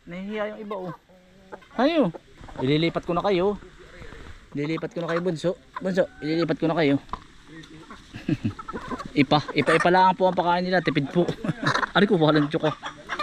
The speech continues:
Ayan ang hihilig ay, oh. Halos araw-araw po ito nangingitlog na. Yung pong pitong inahin, nangingitlog na po yan. Ito po ay hindi pa. Bago pa ito.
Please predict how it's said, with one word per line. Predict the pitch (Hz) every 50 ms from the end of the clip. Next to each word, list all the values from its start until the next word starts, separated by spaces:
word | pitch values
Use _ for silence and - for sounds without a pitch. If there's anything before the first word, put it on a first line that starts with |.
| 587 - - - - - - - - - - - - - _ _ _ - - - - - - - - 587 - _ _ _ - _ _ - - _ _ - - - 170
Ayan | 165 156 143 131
ang | 123 117
hihilig | 117 113 113 113 113 107 113 113
ay, | 160 180 151
oh. | - 269 - - - - - - - - - - - - - - - - - - - - - - - - - - - 339 320 - - - - - - - - - - - - - -
Halos | 139 139 165 170 175
araw-araw | 170 180 185 175 180 185
po | 180 - 190
ito | 180 185
nangingitlog | 175 175 175 170 170 170 170 - 165 165
na. | 170 165 160
Yung | 180 180 180
pong | - 185 185 180 180 175 175 175 175 170 -
pitong | - 170 - 175 170
inahin, | 165 170 170 151 147 147 151 143 135 135 - - - - - - - - - - -
nangingitlog | - 135 135 139 143 143 135 - 131
na | 123 131 131 127
po | 131 135 143
yan. | 139 127 113 104 113 117 - - - - - - - - - - - - - - - - - - - - - - - -
Ito | 135 139 139
po | - 160
ay | 151 147 147
hindi | 143 135 135
pa. | 131 - 151 135 - - -
Bago | - 120 120 120 113 120
pa | - 135 127
ito. | 120 - 151